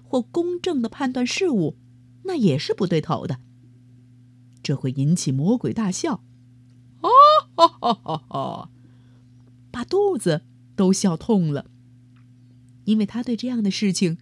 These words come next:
感到很痛快。不过，外边儿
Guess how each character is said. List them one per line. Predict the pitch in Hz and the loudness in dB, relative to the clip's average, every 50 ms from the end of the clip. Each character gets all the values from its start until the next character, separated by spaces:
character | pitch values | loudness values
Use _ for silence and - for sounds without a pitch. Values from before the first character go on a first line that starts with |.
| - - - - - - | -12 -20 -20 -20 -20 -4
感 | - 247 220 220 | -2 0 0 0
到 | 262 302 277 | -2 -4 -8
很 | - - 208 160 131 123 - | -4 -4 -4 -2 -2 -4 -10
痛 | - - 359 440 349 190 | -6 -6 -6 -2 -2 -4
快。 | - 143 131 - - - - - - - - - - - - - - - - - - - - - - - - - - - - - - | -4 -6 -12 -14 -20 -20 -20 -20 -20 -20 -20 -20 -20 -20 -20 -20 -20 -20 -20 -20 -20 -20 -20 -20 -20 -20 -20 -20 -20 -20 -20 -20 -6
不 | - 147 139 | -4 -4 -2
过， | 156 147 131 123 123 - - - - - - - - - - - - - | -2 -4 -4 -4 -6 -12 -20 -20 -20 -20 -20 -20 -20 -20 -20 -20 -14 -6
外 | 240 277 311 294 233 | -4 -4 -2 -2 -2
边 | - 175 147 | -2 -2 -4
儿 | 131 131 143 | -4 -4 -6